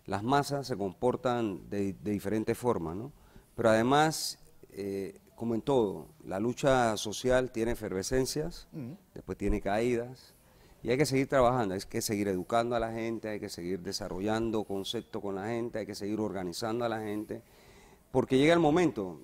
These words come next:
Speaker 1: lo decía Lenin, que en un día puede ocurrir lo que en veinte años no ha ocurrido. Y nosotros, el pueblo panameño, no es excepción del resto de los pueblos de nuestra América. Nuestra América ha vivido en las últimas dos décadas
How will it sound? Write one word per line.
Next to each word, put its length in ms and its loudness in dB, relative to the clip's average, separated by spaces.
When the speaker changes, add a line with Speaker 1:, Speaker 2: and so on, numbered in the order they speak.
Speaker 1:
lo 120 -6
decía 280 2
Lenin, 380 2
que 100 -6
en 100 0
un 100 4
día 160 6
puede 160 0
ocurrir 220 0
lo 120 4
que 60 -4
en 100 -4
veinte 300 -6
años 340 -6
no 140 -4
ha 20 0
ocurrido. 500 -6
Y 520 4
nosotros, 400 2
el 60 4
pueblo 200 2
panameño, 360 2
no 80 0
es 60 -2
excepción 380 -4
del 100 -2
resto 200 -6
de 60 0
los 80 -4
pueblos 220 -2
de 40 0
nuestra 220 -4
América. 320 -2
Nuestra 200 -4
América 640 2
ha 20 0
vivido 340 4
en 60 2
las 180 -2
últimas 600 0
dos 160 0
décadas 680 -2